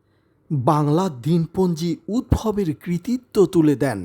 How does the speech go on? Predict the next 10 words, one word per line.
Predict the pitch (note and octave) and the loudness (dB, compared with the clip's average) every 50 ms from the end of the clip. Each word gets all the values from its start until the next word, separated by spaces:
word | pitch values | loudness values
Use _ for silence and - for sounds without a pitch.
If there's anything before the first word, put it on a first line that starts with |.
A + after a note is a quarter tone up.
| D#2+ E2 - _ _ _ _ _ _ _ _ _ _ _ _ _ _ _ _ _ - | -12 -14 -20 _ _ _ _ _ _ _ _ _ _ _ _ _ _ _ _ _ -14
সপ্তম | - - - - E3 D#3+ - - _ - C4 C4 B3 | -12 -10 -2 0 0 0 0 0 _ 4 4 4 4
শতকের | - - - - E3 - F3 D#3 - F#3 E3 D3 C3 B2 | 0 -4 -6 -6 -4 -4 -6 -4 -2 0 0 0 0 -2
রাজা | C3+ B2 A#2 A2 A#2+ C3+ B2+ G#2 E2+ D#2+ - _ _ _ _ _ _ _ _ _ _ | -4 -4 -4 -6 -6 -6 -6 -6 -8 -12 -20 _ _ _ _ _ _ _ _ _ _
শশাঙ্কের | - - - F3 D3+ - - - - A3 A#3 - - F#3+ D3 B2+ | -12 0 2 2 2 2 0 -6 -10 -10 -10 -4 -2 0 0 0
উপর। | B2+ A#2 - - C3+ G#2+ F2+ D#2+ F#2 - _ _ _ _ _ _ _ _ _ _ _ _ _ _ _ _ _ _ _ _ | -2 -4 -6 -6 -6 -6 -6 -8 -10 -16 _ _ _ _ _ _ _ _ _ _ _ _ _ _ _ _ _ _ _ _
পরবর্তীতে | F3+ E3 D#3 D3+ D#3+ D#3+ D#3+ B3+ C4+ - - E3 D3 - - A#2 F#2 D#2 D2 D#2 _ _ _ _ _ _ _ _ _ _ _ _ _ _ _ _ | 4 4 4 4 2 0 0 -2 -4 -4 -6 -8 -6 -4 -4 -6 -6 -6 -8 -14 _ _ _ _ _ _ _ _ _ _ _ _ _ _ _ _
মুঘল | D#3 D#3 D4 C#4+ - - C#4 B3 A3+ | 4 4 4 4 4 2 0 0 0
সম্রাট | - - - G3 F3 F3+ F3 D#3+ C#3 - - - | -2 -4 -2 -2 0 0 0 0 -2 -4 -6 -6
আকবর | D3 C3+ C3 A2+ A#2 B2+ D3+ C#3+ A#2+ F#2 E2+ - - _ _ _ _ _ _ _ _ _ _ _ _ _ _ _ _ _ _ _ _ - | -6 -6 -6 -8 -4 -2 -2 -2 -2 -4 -8 -12 -18 _ _ _ _ _ _ _ _ _ _ _ _ _ _ _ _ _ _ _ _ 0
কর | F3 D#3+ D3 D#3 F3 F#3+ | 2 4 4 4 2 2